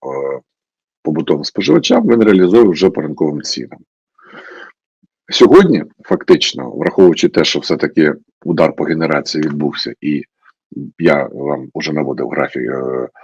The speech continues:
з-, дані по зниженню виробництва електричної енергії в Україні за, порівняно з передвоєнним двадцять першим роком, двадцять, двадцять четвертому, очевидно, буде зниження тривати.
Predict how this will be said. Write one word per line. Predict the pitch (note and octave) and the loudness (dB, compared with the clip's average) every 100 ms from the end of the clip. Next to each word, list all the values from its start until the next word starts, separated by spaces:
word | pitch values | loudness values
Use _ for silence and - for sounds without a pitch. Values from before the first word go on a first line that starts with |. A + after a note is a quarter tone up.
| - _ - C#2+ | -20 _ -8 -8
з-, | C#2+ - | -6 -6
дані | D#2 E2 C#2+ C#2+ | 2 2 2 -4
по | - D#2 D2+ - | -2 0 0 -4
зниженню | D2+ F#2+ E2+ C#2+ C#2 | 0 2 2 0 -6
виробництва | D2 D2+ C#2 C2 - B1+ | -4 -6 -6 -10 -8 -8
електричної | C2 D2 - - C#2 | -6 -6 -6 -6 -6
енергії | C2+ B1+ C2 | -8 -8 -10
в | B1+ | -10
Україні | - D2 C#2 B1+ | -4 -2 -2 -6
за, | C2 C2 - _ _ _ _ _ | -6 -8 -8 _ _ _ _ _
порівняно | E2+ D#2 C#2 C2+ | 0 2 0 -6
з | - | -6
передвоєнним | D#2 D2+ C2+ D2+ D2 C2 | -2 -2 0 0 0 -2
двадцять | C2 C#2 - - | -6 -6 -6 -6
першим | C#2+ - E2+ | -4 -2 0
роком, | F2+ - C#2+ | 2 0 -6
двадцять, | D2+ D2 C#2+ C2 C#2 - _ _ | -6 -6 -4 -6 -6 -10 _ _
двадцять | F2 E2+ | 0 0
четвертому, | - - G#2+ F#2 D#2+ | 0 0 0 0 -2
очевидно, | - D#2+ E2 E2 - | 0 0 0 -2 -6
буде | D2 D#2+ D#2 | -2 -2 0
зниження | C#2+ D#2+ D2 D2 - | -2 -4 -4 -6 -6
тривати. | D#2 C2+ - | -4 -6 -8